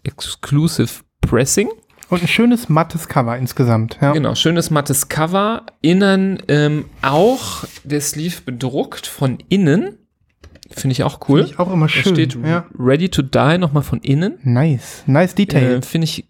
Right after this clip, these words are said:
Speaker 1: immer cooles Detail, wenn sowas mal passiert.
Speaker 2: Voll.
Speaker 1: Ähm, die Inner Sleeves sind auch printed. Das ist, sagen wir mal, auch nice. Nicht
Speaker 2: Mhm.
Speaker 1: so hyper besonders, aber nice.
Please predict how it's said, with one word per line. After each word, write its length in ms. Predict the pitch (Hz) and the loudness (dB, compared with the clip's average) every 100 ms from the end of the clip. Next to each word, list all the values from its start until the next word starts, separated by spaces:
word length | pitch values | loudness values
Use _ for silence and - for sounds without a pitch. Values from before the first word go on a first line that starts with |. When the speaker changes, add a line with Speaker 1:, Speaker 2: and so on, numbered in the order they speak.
| - | 0
Speaker 1:
immer 300 | 214 240 220 | 4 4 2
cooles 680 | - - 180 220 208 202 - | 0 2 4 4 4 0 -2
Detail, 440 | 156 - 139 156 | -4 -2 -2 -2
wenn 140 | 143 139 | -2 -4
sowas 300 | 135 135 - | -2 -4 -4
mal 120 | 120 | -6
passiert. 580 | 117 120 - 147 - - | -6 -8 -6 -6 -8 -14
Speaker 2:
Voll. 300 | - 156 147 - _ _ _ _ _ - - - - | -6 -4 -4 -8 _ _ _ _ _ -20 -20 -20 -8
Speaker 1:
Ähm, 440 | 170 160 165 165 160 - _ _ _ _ _ _ _ - - - _ - 135 - | -4 -2 -2 -6 -12 -20 _ _ _ _ _ _ _ -20 -20 -20 _ -20 -14 -6
die 320 | 143 143 143 143 | -2 0 -2 0
Inner 240 | 190 208 | 2 2
Sleeves 360 | 208 185 190 - | 2 0 0 0
sind 180 | 143 - | -2 -2
auch 220 | 170 - _ | -4 -6 _
printed. 840 | - 143 160 208 - 247 240 - - - - _ | -6 -2 -2 -2 -2 -4 -4 -8 -8 -18 -20 _
Das 180 | - 139 | -4 0
ist, 120 | 165 | 0
sagen 200 | - 143 | 0 2
wir 80 | 156 | 2
mal, 300 | 143 135 139 139 - - _ | 4 4 2 -2 -12 -20 _
auch 320 | - 180 180 - | -2 -2 -2 -8
nice. 720 | 131 120 117 180 240 - - - - - - | -8 -8 -2 0 2 0 -6 -8 -18 -20 -4
Nicht 140 | 156 143 | 0 4
Speaker 2:
Mhm. 40 | |
Speaker 1:
so 180 | 143 131 | 4 4
hyper 260 | 170 196 | 2 2
besonders, 460 | 175 165 151 180 175 | 0 0 0 0 -2
aber 180 | 113 120 | -4 -2
nice. 500 | 120 139 190 214 | -2 -2 -2 -4